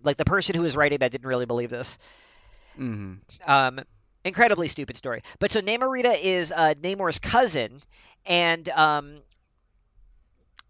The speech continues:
Speaker 1: um, Namor's, like, extended family has been introduced in all sorts of weird Defenders comics over the years. But notably, Namorita was in the classic lineup of the New Warriors,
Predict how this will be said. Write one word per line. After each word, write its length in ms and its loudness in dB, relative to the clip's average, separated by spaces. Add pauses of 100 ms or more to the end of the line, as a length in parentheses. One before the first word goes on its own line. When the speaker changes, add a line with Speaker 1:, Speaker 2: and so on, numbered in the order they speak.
(280)
Speaker 1:
um, 380 8
Namor's, 760 -2
like, 140 6
extended 480 -2
family 380 0
has 240 2
been 220 -2
introduced 500 -10
in 200 -12
all 240 2
sorts 240 -6
of 160 -2
weird 460 -4
Defenders 540 0
comics 320 -4
over 120 -6
the 100 -10
years. 260 -6 (320)
But 120 2
notably, 600 4
Namorita 500 2
was 180 0
in 260 -6
the 60 -2
classic 520 0
lineup 400 -4
of 280 0
the 80 -6
New 300 -10
Warriors, 800 -6